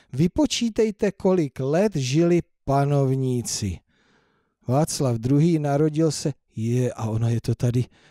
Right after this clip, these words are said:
římskými číslicemi a zemřel. Tak co já? Já to, no, já neumím odčítat, eh, pomoc, eh, v římských čísli. Já si to musím normálně převíst na arabský a potom to odečíst.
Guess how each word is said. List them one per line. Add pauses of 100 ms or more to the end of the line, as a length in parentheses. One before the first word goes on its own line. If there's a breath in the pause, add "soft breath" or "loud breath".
(160 soft breath)
římskými
číslicemi
a
zemřel.
Tak
co
já? (640 soft breath)
Já
to, (180)
no, (340)
já
neumím
odčítat,
eh, (500)
pomoc,
eh, (280)
v
římských
čísli.
Já
si
to
musím
normálně
převíst
na
arabský
a
potom
to
odečíst.